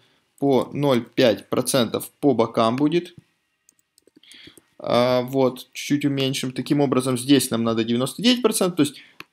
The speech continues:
э, полпроцента справа, полпроцента слева. И, э, получается в итоге один процент, а от ста процентов отнимаем один процент, получаем, что ширина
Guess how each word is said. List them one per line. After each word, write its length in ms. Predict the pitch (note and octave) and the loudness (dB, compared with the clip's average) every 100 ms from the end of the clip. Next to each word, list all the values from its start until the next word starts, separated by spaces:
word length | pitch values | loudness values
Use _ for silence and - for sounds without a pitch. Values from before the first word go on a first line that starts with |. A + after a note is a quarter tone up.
| - | 2
э, 260 | B2 C3 - - - - - - - - | 2 2 -2 -14 -20 -20 -20 -16 -14 6
полпроцента 600 | F#3+ E3 D3 D3 C3+ B2 | 8 10 6 2 2 2
справа, 400 | B2 - A3+ A#3+ | -2 4 6 8
полпроцента 1000 | A3 D#3 B2 B2+ B2 - - C3 C#3+ C3 | 6 4 4 0 -2 -8 -4 0 0 0
слева. 560 | C#3+ - G#3+ A#3 G#3+ A3 - - - _ - | 0 2 6 6 6 0 -12 -20 -20 _ -6
И, 320 | F3 F3+ D#3+ | 0 4 6
э, 360 | G#2 G#2+ A2 G2+ - _ - _ | 6 4 2 -2 -14 _ -20 _
получается 440 | - B2+ B2 G#2+ G2+ | 0 2 2 -2 -2
в 80 | A#2 | -2
итоге 260 | C3 C3+ | 0 4
один 220 | E3+ B3+ | 4 4
процент, 460 | D4 C4 C4 A#3+ A#3 - | 4 4 4 0 0 2
а 240 | D#3 C3 | 4 6
от 180 | A#2 A#2 | 2 -2
ста 240 | - A#2 | 0 0
процентов 480 | A#2 C3+ - B2 B2 | 0 -2 -4 -2 -4
отнимаем 400 | D3+ F3+ G3 G#3 | -4 -2 0 2
один 200 | A#3+ C#4 | 2 2
процент, 360 | C4+ A#3 G3+ F#3 | 0 0 -2 0
получаем, 400 | D#3+ D#3+ G3 F3+ | -2 0 0 -2
что 160 | - | -4
ширина 500 | - C3 C#3 F3+ - | -4 -4 0 -2 -2